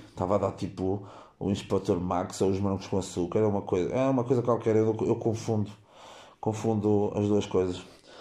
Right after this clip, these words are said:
Depois Lolé tem um problema, que é que tem lá umas placas a dizer barragem, pá, para todo lado.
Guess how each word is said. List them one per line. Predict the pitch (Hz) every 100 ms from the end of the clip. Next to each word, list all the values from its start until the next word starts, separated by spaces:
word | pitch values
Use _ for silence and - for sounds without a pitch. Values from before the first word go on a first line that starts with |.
| - - - -
Depois | - 156
Lolé | 151 131
tem | 101 123
um |
problema, | 123 131 120 104 92 101 - - -
que |
é | 101
que |
tem | 143
lá | 135
umas | 147 147
placas | - 90 107 117
a |
dizer | 113 107
barragem, | 104 123 113 92 90 87 101 - _ _ _ _ _ _ _ _ _ _ _ _
pá, | -
para | 90 - 113
todo | 110 110 107
lado. | 98 - - -